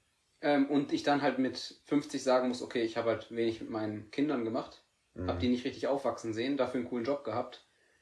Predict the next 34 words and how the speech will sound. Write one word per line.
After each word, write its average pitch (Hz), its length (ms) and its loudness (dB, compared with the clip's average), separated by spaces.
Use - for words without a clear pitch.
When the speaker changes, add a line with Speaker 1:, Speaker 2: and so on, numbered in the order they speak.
Speaker 1:
Oder 156 280 8
ich 135 100 -2
lass 139 180 2
diese 123 380 -2
Möglichkeit 131 600 0
halt 107 180 0
gehen 139 440 2
und, 117 560 0
ähm, 104 460 -4
hab - 220 -4
dann 113 160 4
halt 113 160 -2
viel 135 160 0
Zeit 131 200 0
mit 120 60 0
meinen 113 120 0
Kindern 113 340 0
und 131 180 -2
denke 135 220 2
dann 147 200 6
vielleicht 113 280 0
mit 113 140 -6
fünfzig, - 500 -4
„Okay, 131 240 0
der 113 120 2
größte 117 260 -6
Fehler 127 180 2
war 123 80 0
wahrscheinlich, 117 300 -4
diesen 123 180 -2
Job 160 180 2
nicht 110 160 -6
zu 113 60 -12
machen.“ - 300 -8